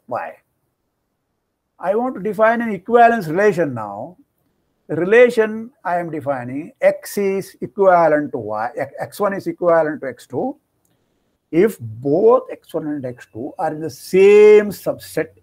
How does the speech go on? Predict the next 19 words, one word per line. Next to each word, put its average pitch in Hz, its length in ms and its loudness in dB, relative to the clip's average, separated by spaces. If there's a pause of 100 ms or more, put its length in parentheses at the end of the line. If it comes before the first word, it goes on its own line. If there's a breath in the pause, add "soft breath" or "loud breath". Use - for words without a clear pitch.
A 113 200 -8
Y. 104 480 -6 (1400)
Remember, 214 840 4
X 151 300 -8
is 208 180 -6
union 226 300 -2
of 175 180 0
A 131 180 0
Y, 113 340 -4
so 160 140 -16
given 190 340 2
any 214 580 0
X, 156 500 -4 (280)
it 175 140 -4
must 190 220 -2
be 226 80 0
inside 220 260 2
one 196 220 4
Y, 120 300 -2